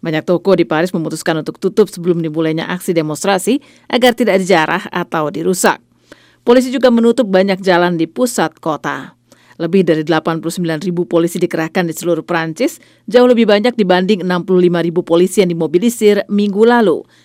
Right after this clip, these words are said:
ketika demonstrasi meluas menjadi aksi kekerasan dan kerusuhan yang membuat lebih dari seratus tiga puluh orang luka-luka.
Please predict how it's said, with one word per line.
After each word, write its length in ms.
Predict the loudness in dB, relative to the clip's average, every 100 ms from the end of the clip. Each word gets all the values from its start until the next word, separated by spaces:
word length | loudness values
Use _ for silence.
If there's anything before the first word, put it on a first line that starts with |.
| _
ketika 240 | -10 -8 -6
demonstrasi 560 | -4 -6 -4 -4 -2
meluas 560 | -2 2 2 2 -2 -14 -20 _ _
menjadi 560 | -8 -6 -2 -2 -2 -4
aksi 320 | -4 -4 -4 -8
kekerasan 560 | -6 -2 -4 -2 -6
dan 160 | -6 -6
kerusuhan 560 | -8 -8 -6 -4 -4 -4 _ _ -2
yang 160 | 0
membuat 240 | 4 2 2
lebih 240 | 0 2
dari 160 | 2 0
seratus 400 | -2 -4 -6 -6
tiga 240 | -4 -4
puluh 160 | -2 -2
orang 400 | -2 -4 -8 -4
luka-luka. 720 | -2 0 0 -2 -4 -6